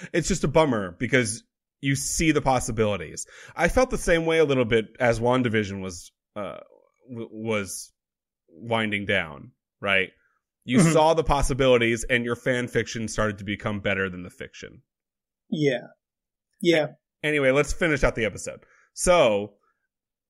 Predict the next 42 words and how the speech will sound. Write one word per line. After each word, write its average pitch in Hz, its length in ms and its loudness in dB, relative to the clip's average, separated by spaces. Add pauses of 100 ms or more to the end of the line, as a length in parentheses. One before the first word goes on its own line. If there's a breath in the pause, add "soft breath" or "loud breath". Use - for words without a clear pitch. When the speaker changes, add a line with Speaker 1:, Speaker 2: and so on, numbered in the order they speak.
Speaker 1:
they 151 180 6
basically 175 460 2
come 165 240 0
together 147 340 4
and 135 80 0
they 131 80 2
go, 120 140 2
"We're 113 160 -4
gonna 98 180 -6
do 95 140 -10
this 92 240 -6
one 95 260 -4
last 92 320 -8
job, 85 320 -8
this 110 140 -6
first 135 420 0
job 120 320 2
and 113 100 -2
also 110 220 -4
this 117 220 -6
last 98 300 -6
job, 78 280 -10
but 98 120 -8
we 113 120 -4
don't 139 200 -2
like 123 260 -6
each 127 120 -4
other 117 320 -4 (220 loud breath)
and 107 80 -8
we'll 107 100 -6
go 120 220 -2
our 113 140 -2
separate 139 400 -2
ways 123 340 -2
afterwards, 95 580 -6
after 101 200 -8
we 95 80 -10
take 123 260 -4
down 123 220 -4
the 131 80 -4
Flug 123 320 -2
Smooshers." 87 640 -12